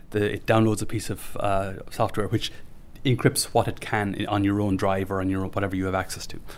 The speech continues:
or write access to. What's happened in the last couple of years is that we've seen, um, globally the emergence of these well-organized actor groups who do at least three, if not four things. They will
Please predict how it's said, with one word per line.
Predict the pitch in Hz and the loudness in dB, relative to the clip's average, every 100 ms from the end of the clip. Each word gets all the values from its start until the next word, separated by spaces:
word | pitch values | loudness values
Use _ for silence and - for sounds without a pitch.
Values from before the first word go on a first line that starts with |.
| - | -2
or | 98 | 4
write | 101 95 | 6 6
access | 95 - - - | 2 -2 -6 -2
to. | - - - - - - - - | 0 2 -2 -8 -10 -12 -2 4
What's | 117 | 6
happened | 143 147 | 6 4
in | 127 | 2
the | 117 | 4
last | 113 - | 2 0
couple | - - | -6 -2
of | 104 | 2
years | 123 110 - | 4 4 2
is | 107 98 | -2 2
that | 95 - - - - - - | 0 0 -6 -8 -10 -10 0
we've | 120 - | 0 2
seen, | - 117 107 101 98 - - | 2 2 4 0 -2 -8 -4
um, | 98 95 92 92 95 - - | -2 0 0 -2 -6 -14 -8
globally | - 117 110 98 95 | 0 2 2 -2 2
the | |
emergence | 104 110 107 104 | 4 4 4 0
of | 104 95 | -2 0
these | 98 95 - - - 98 - | -2 -2 -10 -16 -14 -14 -8
well-organized | 107 123 123 110 110 107 98 - | 2 6 6 6 2 2 0 0
actor | 98 - | -2 -4
groups | 92 95 - - | -8 -6 -6 -4
who | 104 | -4
do | 107 110 - 117 | -4 -6 -6 -4
at | 120 | 0
least | 135 - | 0 0
three, | - 117 | -2 0
if | 107 123 | 0 -2
not | 101 | -4
four | - 110 | 4 4
things. | - 107 - - - - - - 123 | 4 -2 -4 -10 -14 -16 -16 -2 2
They | 120 | 4
will | 104 101 | 4 2